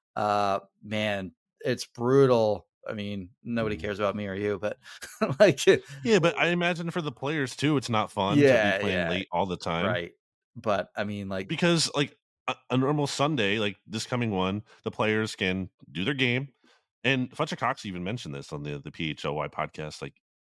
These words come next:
Speaker 2: just, he's, he felt, like, relieved. It's a one o'clock game
Speaker 1: Oh, did
Speaker 2: because
Speaker 1: he?
Speaker 2: you,
Speaker 1: That's funny.
Speaker 2: y-, yeah, you have your normal one o'clock schedule.
Speaker 1: Yeah.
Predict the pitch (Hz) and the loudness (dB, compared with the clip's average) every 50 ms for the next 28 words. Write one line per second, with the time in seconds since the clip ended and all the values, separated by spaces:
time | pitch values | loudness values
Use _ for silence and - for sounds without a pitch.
0 | _ _ _ - - - _ - - 120 120 95 87 - 80 85 90 90 - 101 | _ _ _ -20 -20 -18 _ -6 -4 -4 -2 -4 -6 -8 -8 -8 -8 -4 -2 -4
1 | 82 - 71 73 69 - _ _ _ _ _ _ _ _ _ - 82 82 85 90 | -4 -4 -4 -8 -12 -14 _ _ _ _ _ _ _ _ _ -8 -6 -4 -4 -4
2 | 85 76 73 71 - - - _ _ - 73 - 87 85 82 - 85 80 80 - | -4 -4 -6 -8 -10 -14 -20 _ _ -14 -8 -6 -6 -4 -4 -2 -4 -4 -4 -6
3 | - 80 76 73 120 123 104 113 101 117 101 98 - - - 107 92 107 110 - | -6 -4 -2 0 0 0 2 0 0 0 -2 -4 -4 -6 -6 -8 -8 -8 -10 -14
4 | - 117 - _ _ _ _ _ _ _ - 185 135 117 110 104 104 110 101 101 | -16 -18 -18 _ _ _ _ _ _ _ 0 0 2 2 2 2 2 0 2 2
5 | 107 113 123 135 131 135 131 117 120 127 - - 127 135 135 - - 123 104 98 | 4 4 4 4 4 2 2 2 0 0 0 0 -2 -2 -2 -4 -6 -6 -4 -2
6 | 110 113 107 104 98 | 0 0 0 0 0